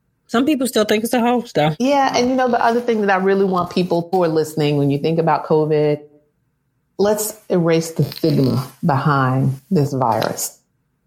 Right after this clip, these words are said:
Speaker 2: There is nothing wrong with having covid. There isn't anything that you did wrong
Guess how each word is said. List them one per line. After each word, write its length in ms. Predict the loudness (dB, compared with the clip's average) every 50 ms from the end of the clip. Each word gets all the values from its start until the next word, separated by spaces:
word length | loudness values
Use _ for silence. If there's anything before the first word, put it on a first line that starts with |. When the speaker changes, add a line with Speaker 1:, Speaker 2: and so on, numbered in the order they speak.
| _ -2
Speaker 2:
There 180 | 0 2 2
is 160 | 2 2 0 0
nothing 540 | 0 0 0 -2 -2 0 0 0 2 2 0
wrong 680 | 0 2 2 2 2 0 0 0 0 2 0 0 -2 -6 -16 -20 -20 _ _ _ _ -4
with 180 | -2 -2 0 0
having 380 | 0 2 2 2 0 0 -2
covid. 460 | 0 0 2 2 0 0 -4 -6 -8 -10 -16 -20 _ _ _ _ _ _ _ _ _ _ _ _ _ _ _ _ -2
There 160 | 0 0 2
isn't 240 | 2 2 2 0 0
anything 420 | 0 2 0 0 0 0 0 2 2
that 220 | 2 0 0 -2
you 100 | -2 -2
did 300 | 0 2 2 2 0 0
wrong 640 | -2 -2 0 2 2 2 0 0 -2 -4 -4 -6